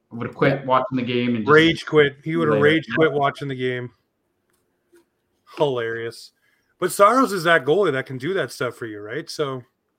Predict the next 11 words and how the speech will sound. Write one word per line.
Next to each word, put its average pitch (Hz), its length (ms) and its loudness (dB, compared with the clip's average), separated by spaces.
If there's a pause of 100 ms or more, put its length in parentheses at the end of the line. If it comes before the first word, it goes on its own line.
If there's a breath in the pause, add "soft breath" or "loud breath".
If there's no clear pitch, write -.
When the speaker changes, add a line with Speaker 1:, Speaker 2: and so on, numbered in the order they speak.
(760)
Speaker 2:
He 127 140 2
is, 131 140 -2
Speaker 3:
Uh, - 120 -18 (220)
Speaker 2:
he, 104 80 -16
he, - 260 -12
he 98 160 -12
plays, 117 460 -4
he 104 160 -10
plays 104 340 -8
phenomenal. 87 760 -12
And, 82 420 -12